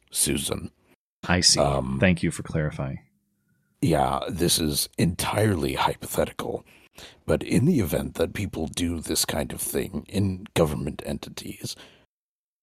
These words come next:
Speaker 1: they're tyrants. They're tyrants. They're abusing their power.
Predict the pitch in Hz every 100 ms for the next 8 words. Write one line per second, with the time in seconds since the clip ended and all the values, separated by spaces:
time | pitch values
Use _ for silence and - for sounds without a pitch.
0 | _ _ _ _ _ _ _ _ _ _
1 | _ _ _ - 123 90 - 95 - -
2 | - - _ _ _ _ _ _ 95 73
3 | 80 69 69 - - - - _ - 71
4 | 67 69 - _ _ _ _ _ _ _
5 | _ - 76 87 95 98 98 98 - 76
6 | 67 -